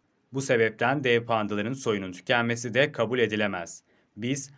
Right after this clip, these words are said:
her zaman için belirli bir türün tüm bir ekosistemi istikrarlı tutmak adına doğal ortamında hayatta kalması gerektiğini düşünüyoruz. Dev pandaları korumak istiyoruz. Yeniden doğaya kazandırma,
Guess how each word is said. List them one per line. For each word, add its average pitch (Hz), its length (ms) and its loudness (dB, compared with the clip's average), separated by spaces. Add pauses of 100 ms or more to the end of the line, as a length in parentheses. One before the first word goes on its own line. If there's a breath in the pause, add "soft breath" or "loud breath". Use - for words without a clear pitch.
her 123 240 2
zaman 98 300 -6
için 131 360 -4
belirli 127 400 0
bir 104 180 -8
türün 104 400 -6 (240 loud breath)
tüm 190 220 -2
bir 156 100 0
ekosistemi 117 680 -2
istikrarlı 156 600 0
tutmak 160 380 -4
adına 101 460 -2 (260 loud breath)
doğal 156 240 4
ortamında 120 640 0
hayatta 135 380 2
kalması 127 440 -2
gerektiğini 117 580 -4
düşünüyoruz. 95 680 -10 (400)
Dev 131 300 2
pandaları 104 540 -2
korumak 135 440 0
istiyoruz. 107 560 -8 (260 soft breath)
Yeniden 123 560 0
doğaya 104 320 2
kazandırma, 98 880 -2